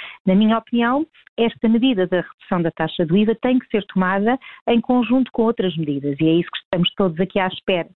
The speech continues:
da comunicação, que para além do tal acordo que parece existir entre toda a cadeia alimentar, é necessário ser acompanhada com outras situações, porque senão o que nós vamos ver é neste momento um compromisso e desce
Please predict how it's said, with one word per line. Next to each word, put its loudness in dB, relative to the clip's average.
da 0
comunicação, 0
que -12
para -4
além -2
do -4
tal -2
acordo -2
que -20
parece -2
existir 0
entre 2
toda 0
a -4
cadeia -2
alimentar, 0
é 2
necessário 0
ser 2
acompanhada 0
com -4
outras -2
situações, -2
porque -20
senão 2
o -2
que -2
nós 0
vamos 2
ver 0
é 0
neste 0
momento 2
um 2
compromisso 2
e -2
desce 0